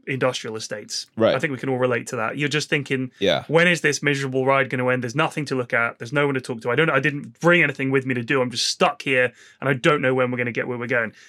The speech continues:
Speaker 1: That's time. You know, you, you're just basically stuck there. So you're in this urn,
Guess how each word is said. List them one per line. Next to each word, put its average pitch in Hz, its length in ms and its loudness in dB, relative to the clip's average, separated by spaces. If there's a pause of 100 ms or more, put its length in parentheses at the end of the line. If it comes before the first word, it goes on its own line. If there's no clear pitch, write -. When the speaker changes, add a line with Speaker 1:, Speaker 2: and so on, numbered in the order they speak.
(140)
Speaker 1:
That's 180 600 0 (360)
time. 165 400 2
You 151 80 2
know, 156 120 4
you, 165 460 -4
you're 190 240 0
just 175 220 -2 (260)
basically 160 680 0 (300)
stuck - 540 2
there. 131 260 0
So - 160 2
you're 175 200 6
in 190 60 6
this 185 240 2
urn, 156 500 2